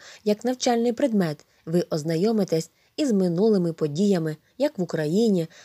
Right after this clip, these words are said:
так і у світі в цілому, визначними історичними діячами.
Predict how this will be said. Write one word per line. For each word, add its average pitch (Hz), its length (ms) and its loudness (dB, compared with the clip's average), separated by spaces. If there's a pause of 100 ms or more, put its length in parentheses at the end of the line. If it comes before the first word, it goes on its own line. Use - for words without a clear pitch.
(140)
так 311 300 -2
і 233 60 -2
у 220 120 2
світі 226 400 -2
в 208 60 -6
цілому, 160 580 -2 (420)
визначними 208 680 0
історичними 175 760 -4 (140)
діячами. 170 760 -2